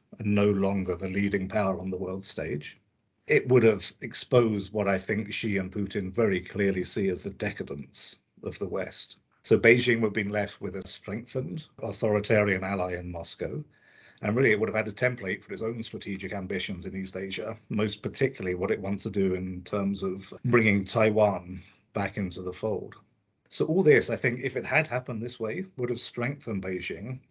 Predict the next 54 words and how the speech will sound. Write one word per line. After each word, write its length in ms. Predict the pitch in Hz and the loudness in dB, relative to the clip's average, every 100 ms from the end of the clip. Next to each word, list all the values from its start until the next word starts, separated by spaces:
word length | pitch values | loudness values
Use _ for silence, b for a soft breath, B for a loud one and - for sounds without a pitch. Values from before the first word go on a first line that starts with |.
| - | -8
and 120 | 107 | 0
would 100 | 113 | 0
have 100 | 101 | 2
weakened 320 | 117 113 104 | 0 0 -2
the 80 | 90 | 0
U 180 | 90 101 | 0 2
S. 360 | 101 - - - _ b b b - | 0 -4 -14 -18 _ b b b -8
And 100 | 113 | 2
so 100 | 120 | 4
I 40 | |
think 180 | 107 147 | 4 2
you 80 | - | 0
can 120 | 117 | -4
see 200 | - 123 | 0 2
why 240 | 107 110 | 4 4
Xi 240 | 101 131 117 | 2 -2 -2
was 160 | 98 | -4
pretty 220 | - 113 90 | -6 -6 -6
happy 320 | 107 - 85 | -6 -8 -8
to 100 | - | -6
sign 340 | - 107 95 | -2 0 0
this, 400 | 82 90 - - - | -2 -8 -10 -10 -8
you 40 | |
know, 100 | 82 | -6
what 120 | 104 | -4
they 80 | 101 | -4
call 220 | - 104 | -2 -2
this 200 | 92 95 | 0 2
no 200 | 104 104 | 4 4
limits 560 | 95 95 95 85 - - | 4 0 -2 -4 -10 -10
friendship 500 | 101 95 98 98 - | -4 -4 -2 -4 -4
pact. 380 | 110 107 - - _ _ - | -10 -12 -16 -20 _ _ 2
But 200 | 147 - _ _ - | 2 0 _ _ 0
as 140 | 123 | 0
it 100 | 139 | 2
turned 240 | 127 110 | 4 6
out, 240 | 104 107 - | 6 4 2
that 120 | 113 | -2
was 120 | 107 | -4
a 40 | 101 | -6
gamble 460 | 92 98 98 139 | -4 -2 -2 -2
by 180 | 147 143 | 0 0
Xi. 360 | - 123 190 190 _ _ _ | 0 -2 -2 -6 _ _ _
And 160 | 107 107 | -2 0
as 160 | 110 | 0
things 320 | - 127 107 | 0 0 0
look 260 | 95 95 - | 0 -2 -2
now, 360 | 101 113 92 90 | 0 2 2 0
it 80 | |
looks 180 | 104 110 | -4 -4
like 160 | 98 90 | -2 2
that 140 | 101 | 0
gamble's 400 | - 98 92 87 | 0 -2 -2 -4
failed. 420 | - 101 82 - | -2 -2 -2 -10